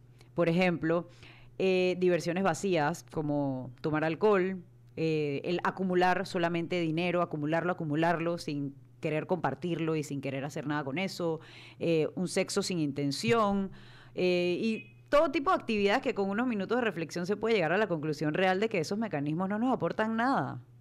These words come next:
Al contrario, nos dejan un sentimiento de insatisfacción y, y como de más vacío,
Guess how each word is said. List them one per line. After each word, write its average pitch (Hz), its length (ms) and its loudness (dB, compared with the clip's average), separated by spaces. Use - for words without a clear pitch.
Al 165 160 -2
contrario, 180 560 2
nos 160 160 0
dejan 208 300 0
un 208 100 -2
sentimiento 185 540 -2
de 185 60 0
insatisfacción 214 1000 -2
y, 196 400 0
y 175 140 -6
como 175 260 -4
de 147 400 0
más 170 320 0
vacío, 196 500 -2